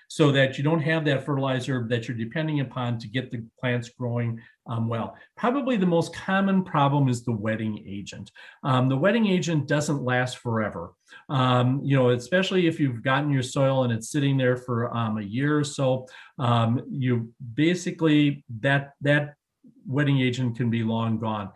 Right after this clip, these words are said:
so that you end up with uneven wetting. And of course, we've talked about pansies being water management is very critical, and you wanna have uniformity. So if you've got wet spots and dry spots, and some spots are just really wet and some spots are really dry,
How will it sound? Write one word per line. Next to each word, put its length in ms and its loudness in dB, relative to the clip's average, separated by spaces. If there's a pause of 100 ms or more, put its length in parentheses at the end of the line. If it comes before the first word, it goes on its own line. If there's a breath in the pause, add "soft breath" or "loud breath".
(140 loud breath)
so 220 4
that 200 4
you 80 4
end 220 4
up 180 4
with 200 -4
uneven 580 0
wetting. 560 0 (240 soft breath)
And 100 0
of 80 0
course, 240 0
we've 140 -4
talked 300 -4
about 320 -2
pansies 380 -4
being 300 -6
water 300 -2
management 560 0
is 120 -4
very 220 -2 (140)
critical, 560 0 (280 loud breath)
and 140 4
you 100 2
wanna 180 2
have 160 -2
uniformity. 720 2
So 180 -2
if 100 -4
you've 120 -8
got 200 -4
wet 220 0
spots 440 -4
and 120 -6
dry 260 0
spots, 460 -2 (240 loud breath)
and 100 -4
some 220 4
spots 380 -2
are 60 -6
just 200 -12
really 260 2
wet 220 0
and 100 -6
some 200 -6
spots 260 -6
are 80 -8
really 220 -8
dry, 440 0